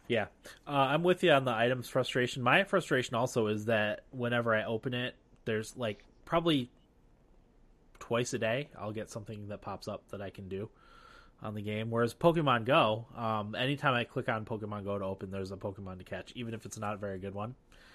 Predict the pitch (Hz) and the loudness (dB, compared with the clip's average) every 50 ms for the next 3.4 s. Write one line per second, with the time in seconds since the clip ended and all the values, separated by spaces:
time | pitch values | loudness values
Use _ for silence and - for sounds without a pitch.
0 | - - - - _ - 156 147 147 - 170 151 - 151 131 123 120 127 135 104 | -20 -20 -20 -8 _ -2 0 0 2 2 2 2 2 0 0 0 0 0 0 -2
1 | - - - - - 107 98 98 98 110 98 107 110 110 113 120 - 143 127 120 | -2 -6 -12 -14 -10 -8 -6 -4 -4 -2 0 0 2 2 0 0 -2 -2 -4 -2
2 | 117 117 123 120 110 113 - - - 143 127 123 120 123 - 120 123 117 113 110 | -2 0 -2 -2 -2 -6 -10 -8 -4 0 0 0 0 -2 -4 -2 0 0 0 0
3 | - - 104 101 104 113 113 117 | 0 0 2 2 4 4 2 0